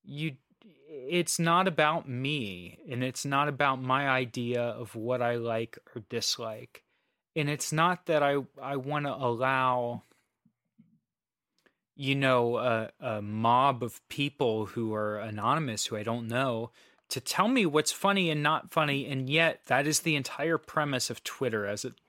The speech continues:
currently exists, which is y-, if it's very funny, then people will spread it around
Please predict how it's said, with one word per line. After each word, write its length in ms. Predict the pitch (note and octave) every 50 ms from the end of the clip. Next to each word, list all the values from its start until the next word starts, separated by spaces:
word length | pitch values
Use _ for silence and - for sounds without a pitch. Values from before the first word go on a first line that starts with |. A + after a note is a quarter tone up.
| - -
currently 480 | - - F3 E3+ D3 - C3+ B2+ A#2+
exists, 560 | A#2 G#2+ G2+ - A#2 A#2 G#2+ - - - -
which 200 | A#2+ B2 A#2+ -
is 360 | C3 B2 A#2 A#2 A2+ - - - - - - - - - - _ _ _ _ _ _ _ _ _
y-, 180 | D3 C3 B2 - _ _ _ _ _ _ _ _ _ _ _ _ _
if 220 | E3 E3+ E3 - F3
it's 180 | D#3+ - -
very 640 | - B2 G#2+ G#2 A#2 C#3+ D3+ D#3 D#3+ D#3+ D#3+ D#3+ D#3+
funny, 800 | - - - - - - D3+ D3 C#3 B2+ A#2+ A#2 A#2 A#2+ A#2 - _ _ - _ _ _ _
then 280 | A#2+ A2+ B2+ C3 C3 B2
people 480 | - - - D#3 D3+ - - D#3+ D3+
will 160 | C#3 C#3 B2+ A#2+
spread 580 | - - - - - _ C#3 C3+ C3+ C3+ C3+
it 120 | D3 C#3+ C#3
around 680 | C#3 C3+ C3 A#2+ A2 G#2+ G#2+ G#2+ G#2+ G#2+ G#2+ G#2+ -